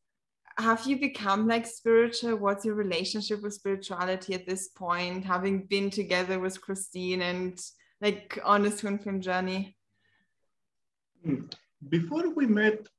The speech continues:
Speaker 2: I didn't know anything about spirituality. I've never been, I've never been in any contact with anyone that was spiritual, so I had no idea, to be, uh, to be honest.
Speaker 1: Mm-hmm.
Speaker 2: And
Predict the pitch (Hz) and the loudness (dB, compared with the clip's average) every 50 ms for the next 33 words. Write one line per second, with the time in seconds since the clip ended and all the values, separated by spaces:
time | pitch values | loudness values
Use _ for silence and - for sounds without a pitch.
0 | _ - 127 127 123 127 120 120 123 127 123 113 107 110 113 110 110 107 107 104 | _ -2 -2 0 0 0 0 2 4 4 4 4 4 4 4 6 6 6 4 4
1 | 101 98 101 95 98 101 101 95 - - 98 98 - 98 95 95 95 101 98 98 | 2 -2 -4 -4 -2 0 0 0 0 -2 -6 -4 -2 -2 -2 -2 -2 0 0 0
2 | 101 104 - _ _ - 117 123 135 135 135 127 120 - - - - 113 113 110 | 0 -2 -6 _ _ -2 0 2 2 4 4 2 0 0 -4 -4 0 2 4 6
3 | 110 107 - - _ _ _ _ _ _ - - _ _ _ _ _ _ _ _ | 4 4 2 -4 _ _ _ _ _ _ -20 -20 _ _ _ _ _ _ _ _
4 | _ _ _ _ _ _ _ 120 123 - - - 160 170 185 175 160 156 143 135 | _ _ _ _ _ _ _ 2 2 2 0 0 -2 0 0 0 0 -2 -4 -4
5 | 117 - 120 117 113 110 110 107 107 104 101 104 104 104 104 107 110 113 113 113 | -4 -2 0 2 4 4 4 4 4 2 2 0 0 2 2 4 4 6 4 4
6 | 110 - 123 117 113 113 113 107 - - 123 117 113 113 110 110 107 107 104 107 | 2 2 4 4 4 4 4 0 0 0 0 2 2 2 2 2 2 2 2 0
7 | 104 104 101 98 104 107 104 - - _ - - - - 123 120 139 139 139 - | 2 2 0 0 0 -2 -2 -4 -6 _ -18 -8 -2 2 4 4 4 4 2 0
8 | - 98 98 107 120 127 - - - 143 139 139 135 135 - - _ _ _ _ | -2 -2 -2 -2 -2 -4 -6 -4 -2 0 0 0 0 -2 -6 -10 _ _ _ _
9 | _ _ - - _ _ _ _ _ _ _ _ _ _ _ _ _ _ _ _ | _ _ -20 -20 _ _ _ _ _ _ _ _ _ _ _ _ _ _ _ _
10 | - 113 120 120 117 - 123 120 117 117 117 110 107 104 104 101 101 101 110 101 | 0 4 6 6 6 4 2 0 2 4 4 6 6 6 4 2 0 -2 0 2
11 | 98 95 92 92 - - - 95 95 95 87 - - _ _ _ _ _ _ _ | 2 0 0 -4 -8 -10 -8 -6 -4 -4 -6 -8 -12 _ _ _ _ _ _ _
12 | - - 107 95 95 95 98 95 95 95 95 95 95 95 95 92 98 98 - _ | -16 -12 -10 -8 -6 -6 -4 -4 -2 -4 -4 -4 -6 -6 -6 -6 -8 -10 -12 _
13 | - 107 104 104 98 95 95 92 95 98 120 - - _ _ _ _ _ _ _ | -8 -4 2 2 4 4 2 0 -4 -6 -6 -10 -16 _ _ _ _ _ _ _
14 | - 196 196 196 147 160 165 170 175 175 180 180 - | -10 -4 0 4 6 8 8 6 6 4 0 -4 -8